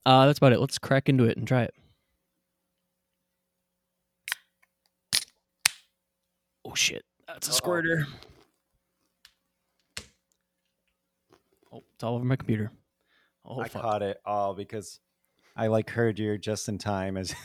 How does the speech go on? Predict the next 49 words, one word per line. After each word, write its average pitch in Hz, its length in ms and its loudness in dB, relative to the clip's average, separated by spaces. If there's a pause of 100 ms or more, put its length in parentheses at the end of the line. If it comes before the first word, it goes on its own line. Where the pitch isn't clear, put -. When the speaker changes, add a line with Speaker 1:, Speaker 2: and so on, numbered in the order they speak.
(200)
Speaker 2:
<laughs> - 260 -6
you 233 200 2
said 120 340 -2
it. - 140 -8 (360)
Speaker 1:
<laughs> 190 360 -6
Oops. - 380 -6 (800)
Oh, - 140 -14 (100)
oh, - 140 -18
fuck. - 260 -8
I - 40 -10
forgot - 280 -10
this 143 120 -14
is 131 100 -12
touchscreen - 440 -8
too. 135 260 -4
God 107 180 -6
damn 107 200 -8
it. - 140 -14
All 123 80 -4
right, 139 60 4
Speaker 2:
Kinda 147 120 6
Speaker 1:
there 127 40 6
we 113 40 4
go. - 20 2
Speaker 2:
weird 127 280 6
that, 101 240 4 (100)
like, 107 220 -2
ours 107 260 0
ended 110 200 -2
up 104 140 -4
the 101 100 -8
same 104 320 -2
way, 98 440 -2 (220)
<laughs> - 200 -10
even 123 320 4
though 104 400 0 (340)
they 110 120 0
got 107 220 0
sent 107 320 -2
to 101 100 -10
completely 104 500 -8
different 98 320 -4
states 98 480 -4
and, 90 340 -6
you 95 120 -4
know, 90 200 -6
different 104 380 -4
<laughs> - 20 -8
travel. 110 580 2